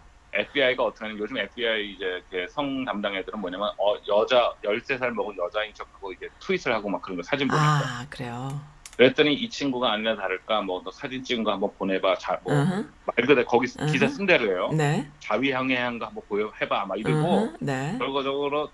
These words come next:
Speaker 1: 한번 만나서 섹스하려고
Speaker 2: 으흠.
Speaker 1: 장소 정해놓고 나오다가 잡혔어요.
Speaker 2: 네.
Speaker 1: 현장에서.
Speaker 2: 네, 네.
Speaker 1: 이 친구 이제 가면 이제
Speaker 2: 음.
Speaker 1: <laughs> 감옥에서 두드려 맞고 이제 그렇게 되는 거지.
Speaker 2: 음, 그랬구나.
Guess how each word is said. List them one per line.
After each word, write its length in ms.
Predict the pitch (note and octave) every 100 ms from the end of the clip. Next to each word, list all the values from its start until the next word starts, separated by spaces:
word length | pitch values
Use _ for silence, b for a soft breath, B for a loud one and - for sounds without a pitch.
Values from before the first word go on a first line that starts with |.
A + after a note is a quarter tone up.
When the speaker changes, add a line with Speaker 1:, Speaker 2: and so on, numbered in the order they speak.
| -
Speaker 1:
한번 260 | B2 C3 A2+
만나서 340 | G#2 C3 B2+
섹스하려고 840 | C3 E3 E3 D3 C3 A#2 D#3 F3 -
Speaker 2:
으흠. 120 | D3+ D#3+
Speaker 1:
장소 300 | A3 D#4 A#2
정해놓고 420 | G2+ G2+ G#2 F2+ -
나오다가 440 | G2 G2+ G#2+ G2+ - - -
잡혔어요. 420 | - - - - -
Speaker 2:
네. 60 | D#3 D#3+
Speaker 1:
현장에서. 360 | B2+ C#3+ - -
Speaker 2:
네, 240 | D3 D3
네. 160 | B2 A#2+ - - - - - - - _ b b b b -
Speaker 1:
이 80 |
친구 220 | - F3 D3
이제 100 | B2
가면 260 | G#2 G#2
이제 200 | F2+ F2 E2+ - -
Speaker 2:
음. 80 | C#3+
Speaker 1:
<laughs> 1120 | B2+ - - - - - - - - - G3+
감옥에서 480 | A2 B2+ B2 A#2 B2
두드려 320 | A3 A3+ F#3 D3+
맞고 320 | B2+ - E3
이제 140 | C#3+ -
그렇게 200 | C3 -
되는 260 | E3 E3
거지. 200 | D#3+ D#3 D3
Speaker 2:
음, 480 | C#3 C#3 C3+ C3+ D3
그랬구나. 540 | C3+ - C#3 C3+ C#3+